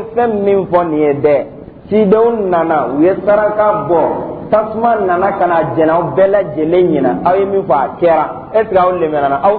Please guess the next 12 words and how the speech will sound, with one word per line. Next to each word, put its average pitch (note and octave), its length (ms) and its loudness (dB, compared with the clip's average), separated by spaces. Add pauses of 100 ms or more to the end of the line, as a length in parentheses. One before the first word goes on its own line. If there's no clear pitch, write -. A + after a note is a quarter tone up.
sɔnna D3+ 240 0
wa, C#3 140 2
nkalontigɛla C3+ 600 0
ninnu, C3 280 -2
lahidu G3+ 240 2
b'aw F3+ 160 0
ni E3 60 -4
Ala D#3 200 0
cɛ D3 100 -2
yɔrɔ C#3+ 180 0
jumɛn? A2+ 220 -4 (1120)
Ɔ, E3 100 4